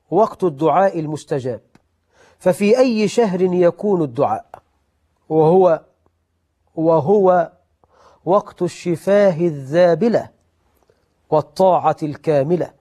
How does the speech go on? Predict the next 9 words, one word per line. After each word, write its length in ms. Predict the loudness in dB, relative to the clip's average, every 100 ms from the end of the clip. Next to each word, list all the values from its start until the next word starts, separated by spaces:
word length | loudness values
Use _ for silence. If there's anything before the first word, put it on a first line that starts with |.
| _ _ _ _ _ _ _ _
والبطون 760 | 0 0 -4 -4 0 0 2
الضامرة، 840 | 0 -2 0 2 2 0 0 -2 -6 _ _ _ _ _ _ _ _
وقت 280 | -4 -4 -4
نزول 420 | -4 -2 -2 -2
الملائكة، 680 | -2 -2 0 2 0 -4 -10 -14 _ _ _ _ _ _ _ _
وقت 240 | -4 -2 -4
فتح 340 | -2 -4 0
أبواب 440 | 0 2 2 0 0
السماء، 640 | -6 -2 2 2 2 -2